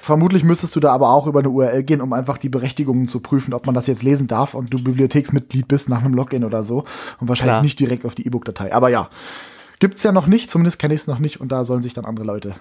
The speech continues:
Speaker 1: Gedanken drüber machen.
Speaker 2: Genau, also es gibt's, glaub ich, schon so in, im, zumindest für die, für die Buchung, dass in den Büchern ein Tag drin ist, dass, äh, die dann bei der Ausleihe entsprechend die Informationen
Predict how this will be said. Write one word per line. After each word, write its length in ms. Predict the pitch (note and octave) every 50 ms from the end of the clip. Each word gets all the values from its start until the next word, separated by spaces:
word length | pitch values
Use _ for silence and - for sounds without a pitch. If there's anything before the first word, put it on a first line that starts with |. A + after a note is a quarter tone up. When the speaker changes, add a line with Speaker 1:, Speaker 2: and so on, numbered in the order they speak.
| _ _ -
Speaker 1:
Gedanken 320 | A#2+ G#2 G#2 G2 - A2
drüber 180 | G#2+ G2 F2+ E2
machen. 200 | D#2 - - _ _ _ _ _ _ _ _ _ _ - -
Speaker 2:
Genau, 300 | A2+ G2+ G2 G2 F#2+ F#2+
also 220 | - B2+ B2+ C#3+
es 160 | C#3+ - -
gibt's, 420 | - D#3+ D#3+ - - - - - -
glaub 240 | - D3 D3+ D#3 C#3+
ich, 100 | C#3 -
schon 220 | - D#3+ C#3+ C#3+
so 160 | C3+ C#3+ C#3+
in, 340 | - - C3+ B2+ C3 C3 B2+
im, 360 | - B2+ B2 B2 B2+ B2+ B2 A#2 - - - - - _ _ _ _
zumindest 500 | - - C#3 C#3 C3+ C#3 C3+ - - -
für 240 | - - D3 C#3 B2
die, 80 | B2+
für 140 | A#2+ - D3
die 80 | C3 A#2+
Buchung, 640 | A#2+ C#3 G3+ G#3+ - - G3 G3 G3+ G#3+ A3 A3 _ _ _ -
dass 260 | - D3 - - -
in 140 | - C#3 C#3+
den 100 | C#3+ C#3+
Büchern 520 | C#3+ D3 - - D#3 C#3 C3+ B2 G#2+ B2+
ein 40 | B2+
Tag 300 | - D3+ C#3 - - -
drin 240 | - C#3 C3 C3 A2+
ist, 280 | G#2 A#2 A#2 - -
dass, 280 | B2 A#2 - - - -
äh, 300 | - A#2 A2 G#2+ A2 A2 _ - - - - - - - -
die 160 | A#2 A#2+ A#2
dann 220 | A2 A2+ A#2 A2+
bei 120 | A2 A2 A2
der 180 | A2 G#2+ -
Ausleihe 680 | - - - - - C#3+ C3 C3 C3 C3 C3 B2+ A2+ - -
entsprechend 580 | - B2 A#2 - - C3 C3 - C#3+ B2+ - -
die 80 | B2+
Informationen 880 | A2 B2 - - C3+ B2+ A#2+ - - - B2+ B2 A#2+ A#2+ B2 B2 B2